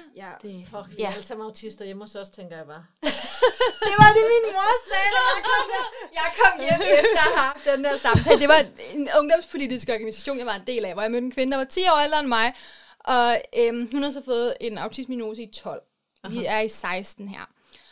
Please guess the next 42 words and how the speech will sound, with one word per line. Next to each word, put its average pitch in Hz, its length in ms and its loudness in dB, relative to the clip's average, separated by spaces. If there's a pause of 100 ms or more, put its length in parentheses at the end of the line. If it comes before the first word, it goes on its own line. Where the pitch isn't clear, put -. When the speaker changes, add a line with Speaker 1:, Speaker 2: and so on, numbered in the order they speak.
(340)
Speaker 3:
Og, 226 280 0 (220)
øhm, 226 540 -4 (460)
det 269 100 -2
skal 277 160 -6
lige 277 140 -2
siges, 269 500 -6
at, 220 420 -6
øh, 208 320 -4 (140)
min 254 300 -2
udiagnosticerede 277 800 -4
A 214 100 -6
D 208 40 -8
H 226 140 -4
D 226 320 0 (160)
har 220 220 -4
været 208 220 -6
skyld 277 280 -6
i, 220 260 -8
at 196 180 -4
jeg 202 180 -2
har 240 120 -6
lavet 208 280 -4 (100)
rigtig 285 300 -4
mange 226 340 -6
rigtig 240 260 -18
crazy 226 300 -8
ting - 320 -10
i 240 60 -8
søg - 300 -8
på 254 100 -2
det 226 100 0
næste 202 380 -6
sådan 214 320 -6
dopamin-rush, 202 920 -6
ikke? 302 180 -2 (160)
Både 214 200 0
fra 214 100 -6
Speaker 2:
Mm. 226 40 -6
Speaker 3:
sådan 208 280 -8
date 202 240 -8
den 190 100 -8
næste 185 280 -12